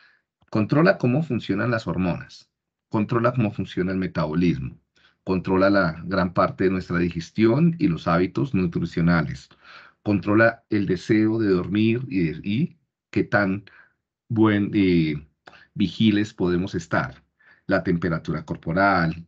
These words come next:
el crecimiento, la reparación del cuerpo, la cicatrización, la recuperación de una enfermedad física o mental, el funcionamiento del cerebro y, por lo tanto, pues, fun-, controla nuestras emociones,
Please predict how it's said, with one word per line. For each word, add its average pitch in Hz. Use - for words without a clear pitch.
el 90
crecimiento, 87
la 92
reparación 87
del 82
cuerpo, 101
la 85
cicatrización, 85
la 85
recuperación 85
de 85
una 85
enfermedad 82
física 85
o 78
mental, 87
el 95
funcionamiento 87
del 85
cerebro 92
y, 98
por 85
lo 82
tanto, 90
pues, -
fun-, 82
controla 85
nuestras 87
emociones, 82